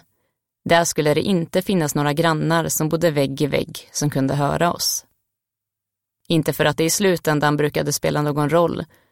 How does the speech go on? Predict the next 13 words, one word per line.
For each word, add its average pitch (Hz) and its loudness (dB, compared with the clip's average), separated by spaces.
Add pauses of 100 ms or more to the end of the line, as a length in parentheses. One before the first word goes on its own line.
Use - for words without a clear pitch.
(200)
men 240 2
ibland 185 2
fick - -4
jag 160 2
lite 170 -4
dåligt 151 0
samvete 151 -2 (280)
och - 2
undrade 156 2
hur 160 0
mycket 165 -4
de 143 0
hörde. 160 0